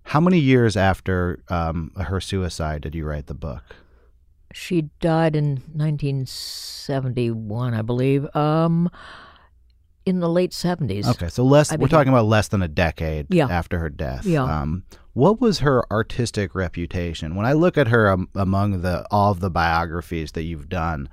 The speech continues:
Speaker 1: I see this book as the biggest gamble, um, in that I think she could have, what did happen, which is that she's still recognized, I would say, as one of the twentieth century's biggest photographers, but also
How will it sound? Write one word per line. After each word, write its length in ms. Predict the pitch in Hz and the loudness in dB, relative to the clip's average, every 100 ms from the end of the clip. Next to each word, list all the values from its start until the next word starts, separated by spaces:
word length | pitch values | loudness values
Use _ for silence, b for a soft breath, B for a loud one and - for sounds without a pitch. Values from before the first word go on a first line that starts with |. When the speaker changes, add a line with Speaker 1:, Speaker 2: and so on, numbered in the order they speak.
| B B | B B
Speaker 1:
I 100 | - | -6
see 260 | 101 - 147 | -4 0 0
this 180 | 131 113 | 2 0
book 260 | - 104 | 0 0
as 160 | 98 76 | 0 -4
the 80 | 82 | -6
biggest 540 | 71 90 87 - 76 | -6 -4 -4 -8 -12
gamble, 580 | 78 82 78 95 117 120 - B B - | -8 -4 -4 -2 -2 -2 -10 B B -4
um, 320 | 95 90 87 | -2 0 -2
in 240 | 104 101 | -2 -2
that 260 | 95 92 - | 0 -2 -2
I 100 | 101 | -4
think 320 | 98 113 104 - _ | -4 -2 -2 -4 _
she 240 | - - 101 | -10 -6 -6
could 240 | - 107 | -4 -2
have, 380 | 98 101 87 - - b b b b b - - - - - _ _ | 0 0 -2 -8 -20 b b b b b -20 -20 -20 -20 -20 _ _
what 340 | 165 120 107 - | -4 0 0 4
did 180 | 123 135 | 4 6
happen, 460 | 95 87 98 110 | 4 2 2 2
which 180 | 104 - | 0 0
is 120 | 90 | -2
that 160 | - 82 | -2 -4
she's 160 | 90 | -4
still 180 | - 92 | -2 -2
recognized, 540 | 78 80 85 82 82 78 | 0 0 -2 -4 -4 -4
I 80 | |
would 140 | 78 78 | -4 -4
say, 160 | 80 | -4
as 120 | 78 76 | -4 -2
one 140 | 90 | -2
of 40 | |
the 60 | 85 | -2
twentieth 320 | - 92 85 | -2 -2 -2
century's 380 | - 87 87 78 | -2 -2 -2 -4
biggest 360 | 78 80 85 - | -2 -4 -4 -6
photographers, 720 | 90 95 107 90 85 87 - | 2 4 4 4 -2 -2 -2
but 200 | - 107 | -2 2
also 560 | 120 120 - 107 101 | 4 4 2 2 2